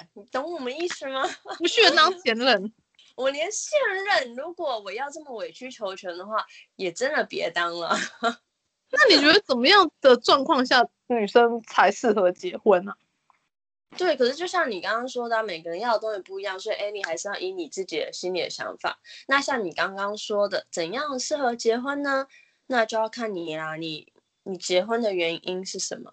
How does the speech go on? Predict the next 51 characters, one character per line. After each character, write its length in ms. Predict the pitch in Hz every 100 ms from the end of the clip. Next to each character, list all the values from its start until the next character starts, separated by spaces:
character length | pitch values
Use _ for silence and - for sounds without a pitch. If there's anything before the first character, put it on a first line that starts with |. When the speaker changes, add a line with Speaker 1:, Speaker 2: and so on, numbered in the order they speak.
| -
Speaker 1:
还 220 | - 185
有 240 | 220 180 - _ _ -
你 120 | 170
结 240 | - 190
婚 240 | 202 277 285
后， 400 | - 302 - - _ _ _ _ _ _ _ _ _ _ _
你 140 | - 180
会 160 | 277
不 100 | 254
会 100 | 220
后 320 | 240 330 233
悔， 180 | 160 165 -
或 140 | 180 214
是 140 | 233
你 100 | 202
是 220 | 156 226 208
否 320 | - - - _ _ _ _
不 120 | 180
论 320 | 208 226 196
结 160 | 180 175
果 100 | 196
好 220 | 180 151
坏， 180 | 190 165
你 60 |
都 120 | 127 175
能 140 | 160
欣 220 | - 175
然 160 | 170 147
接 260 | - 160
受？ 300 | - - 156 - _ _ _ _ _ _ _
对 120 | - 190
啊， 320 | 156 - -
Speaker 2:
我 80 | 269
Speaker 1:
就 120 | 269
看 180 | 196 240
个 100 | 254
人。 60 | 254
Speaker 2:
有 60 |
一 60 | 294
句 240 | 311 403 370
话 200 | 392 349
叫 160 | 359
做 300 | 359 349 294 - _ _
那 120 | 320
个 100 | 302
什 60 | 277
么， 280 | 240 196 208
选 280 | - 262 247
择 220 | 262 262
的 140 | 294
择， 440 | 294 233 202 202